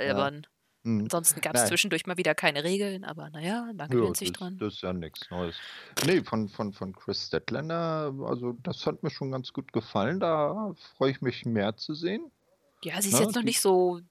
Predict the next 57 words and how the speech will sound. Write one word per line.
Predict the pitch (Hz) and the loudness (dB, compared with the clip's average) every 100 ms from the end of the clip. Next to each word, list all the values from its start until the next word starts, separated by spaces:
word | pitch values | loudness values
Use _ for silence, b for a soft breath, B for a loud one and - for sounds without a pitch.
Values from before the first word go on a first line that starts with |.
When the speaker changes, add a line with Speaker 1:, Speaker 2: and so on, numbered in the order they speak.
| _ | _
Speaker 2:
das | - 180 - - | 0 2 2 0
Speaker 1:
Ja, | - - 69 80 82 73 - _ _ | -2 0 2 4 4 2 -4 _ _
aber | - 110 110 | 0 4 2
ich | 110 | 2
sag | 131 | 2
mal | 127 123 | 2 2
so, | 170 | -2
Speaker 2:
fertige | |
Speaker 1:
die | 113 | -2
Speaker 2:
Produkt. | - | 0
Speaker 1:
Anse-, | 120 127 117 110 - | 0 0 0 0 -2
Ansätze | 101 107 117 110 104 - 95 | -6 -6 -6 -6 -6 -8 -4
waren | 95 98 98 95 95 | -2 -2 -4 -8 -8
gar | - 92 | -2 -2
nicht | 92 87 - | -2 -8 -6
schlecht. | 98 110 - | -2 -2 0
Also | 92 90 92 B B - | -2 -2 -4 B B -2
ist | 127 123 | 0 2
jetzt | 113 - 113 | 2 0 -2
nicht | 117 | -2
so, | - 113 | -2 0
dass | 107 101 | 0 0
du | - 104 | -2 0
sagst, | 101 101 - | 2 2 0
„Oh | 113 | -8
Gott, | 90 101 - | -6 -6 -6
was | 95 | -8
ist | 95 - | -10 -6
das | 98 - | -4 -2
denn | 101 92 | -4 -4
für | 98 | -8
eine | 87 | -8
Graupe | 82 85 85 104 104 98 | -10 -2 0 0 -2 -2
im | 95 | -4
Ring, | 95 98 98 | -4 -2 -2
die | 90 | -2
kann | - 92 92 90 85 87 | -2 -2 -2 -4 -6 -2
wegbleiben.“ | 104 - 87 80 87 87 110 - b b - | -2 -2 2 2 2 0 -4 -8 b b -4
Speaker 2:
Ja, | 208 | -2
aber | |
ich | - | 4
hab | 196 | 6
Speaker 1:
Ne? | |
Speaker 2:
gemerkt, | 220 254 214 - | 6 8 8 6
im | - | -2
Internet, | - 320 302 | 0 0 2
es | 285 | 4
war | 233 269 | 4 4
so | 254 | 2
gezügelt. | 226 - 240 202 | 2 4 2 2
Es | - | 2
gab | - 180 196 | 4 4 4
Leute, | 208 247 | 2 2
die | 208 | 0
gesagt | 202 - | 0 -2
haben, | 185 180 | -6 -2
„Gott, | 214 | -2